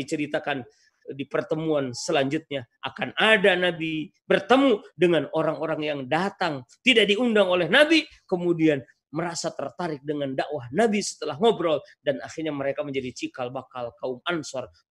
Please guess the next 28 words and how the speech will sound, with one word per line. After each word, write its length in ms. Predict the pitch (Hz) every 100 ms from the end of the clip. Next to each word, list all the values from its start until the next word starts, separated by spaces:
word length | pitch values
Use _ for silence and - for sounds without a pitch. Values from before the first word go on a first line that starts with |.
| 151
para 240 | 139 120 -
penolong 480 | 135 127 120 117 120
dakwah. 320 | - 117 107 _
Begitulah 540 | 143 147 147 147 117 - _ _ _ _
pertolongan 560 | - 147 143 127 117 120
Allah 240 | 147 127
Subhanahu 560 | - 123 - 123 110 117
wa 80 |
taala. 400 | 117 113 110 113 - _ _ 175
Allah 160 | 175 127
berikan 400 | 135 139 127 120
terhadap 400 | - 123 120 113 _ _ _
Rasulullah 560 | - 160 - 156 131 123
sallallahu 560 | - 98 117 123 -
alaihi 160 | 123 123
wasallam 320 | 110 120 117 117
nanti. 300 | 104 101 _ _ _ _ _ _ _ -
Jadi 400 | 156 185 - - _ _
intinya 480 | 165 160 160 190 175
adalah, 400 | 127 120 139 - _ _ _ _ -
eh, 320 | 131 127 123 - _ _ _ _
dalam 480 | - 139 147 151
marhalah 460 | 139 135 156 170 156
tafaul 420 | 156 - 147 139
ini 380 | 135 156 170 -
Rasulullah 540 | 143 147 170 143 143 147
menghadapi 480 | 120 131 143 139 -
kesulitan. 560 | 127 135 120 113 110